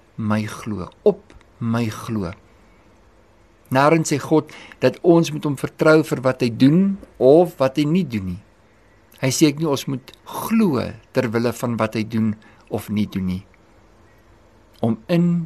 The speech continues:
hom te glo. Daar waar die lewe en die krag, die essensie van die hart van die Vader is, in die persoon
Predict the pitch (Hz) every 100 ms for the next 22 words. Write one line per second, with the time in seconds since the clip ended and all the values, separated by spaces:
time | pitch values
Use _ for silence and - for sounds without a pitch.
0 | - _ - 104 110 107 110 _ _ _
1 | _ _ 107 - - 98 90 - _ _
2 | _ _ _ _ _ _ _ _ _ _
3 | - 120 131 147 123 113 110 110 104 104
4 | 127 139 143 - 117 107 - 120 98 -
5 | - _ _ _ _ _ - 147 143 -
6 | - 190 185 - 165 - 131 107 92 110
7 | - - 117 107 - 107 104 104 - 92
8 | - - - _ _ _ _ _ _ _
9 | _ _ 131 135 156 - 139 - 160 117
10 | 95 95